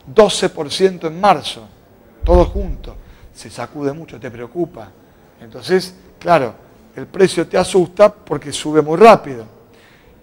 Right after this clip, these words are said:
Y eso es lo que el fondo parece no haber entendido cuando trazó esas bandas, que hoy son el corset, porque hoy la Argentina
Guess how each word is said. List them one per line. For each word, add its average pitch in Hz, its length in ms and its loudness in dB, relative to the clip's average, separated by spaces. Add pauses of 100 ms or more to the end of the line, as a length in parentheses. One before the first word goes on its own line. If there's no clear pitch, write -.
(160)
Y 175 160 4
eso 220 420 2 (200)
es 139 160 -10
lo 151 140 0
que 156 100 -8
el 143 100 -6
fondo 170 600 -8 (300)
parece 147 280 -8
no 151 100 -6
haber 151 200 0
entendido 165 800 -4 (340)
cuando 151 320 -2
trazó 143 380 -4
esas 143 240 -6
bandas, 151 560 0 (480)
que 180 200 -8
hoy 226 180 -8
son 208 360 -10
el 151 200 -14
corset, 165 580 -2 (180)
porque 147 280 -16
hoy 190 140 -10
la 196 100 -14
Argentina 143 800 -14